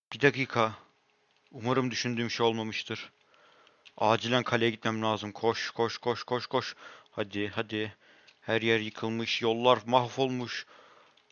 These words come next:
Kale. Kaleye gitmem lazım. Kaleye yetişmem lazım. Umarım yaşayan birileri vardır. Kimse var mı? Hey!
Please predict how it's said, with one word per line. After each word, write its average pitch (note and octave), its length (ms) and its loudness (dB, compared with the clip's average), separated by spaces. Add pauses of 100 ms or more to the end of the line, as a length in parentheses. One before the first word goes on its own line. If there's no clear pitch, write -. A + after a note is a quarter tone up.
(280)
Kale. G2+ 380 -4 (520)
Kaleye G#2+ 340 -2
gitmem G#2+ 340 -4
lazım. G2+ 280 -2
Kaleye G#2 240 2
yetişmem A2 340 -4
lazım. G#2+ 280 -4 (100)
Umarım B2 280 0
yaşayan A2 360 0
birileri G#2+ 300 -2
vardır. G#2 400 -2 (2250)
Kimse C#3+ 320 0
var F3 200 8
mı? G3 400 2 (1200)
Hey! F3+ 480 4